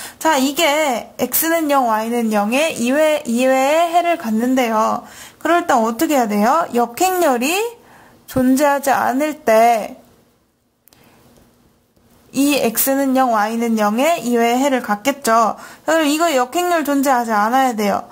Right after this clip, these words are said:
에이디 마이너스 비씨가 어때요? 영이어야 되겠죠. 그럼 일 곱하기 사 에이 플러스 일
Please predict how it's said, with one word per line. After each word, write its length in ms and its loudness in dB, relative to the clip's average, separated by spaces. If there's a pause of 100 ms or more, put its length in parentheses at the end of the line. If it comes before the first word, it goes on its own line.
(300)
에이디 320 0
마이너스 480 -2
비씨가 680 -2 (260)
어때요? 480 0 (400)
영이어야 540 2
되겠죠. 640 -2 (260)
그럼 220 0
일 200 0
곱하기 800 0
사 260 0
에이 480 -2
플러스 460 -2
일 480 -4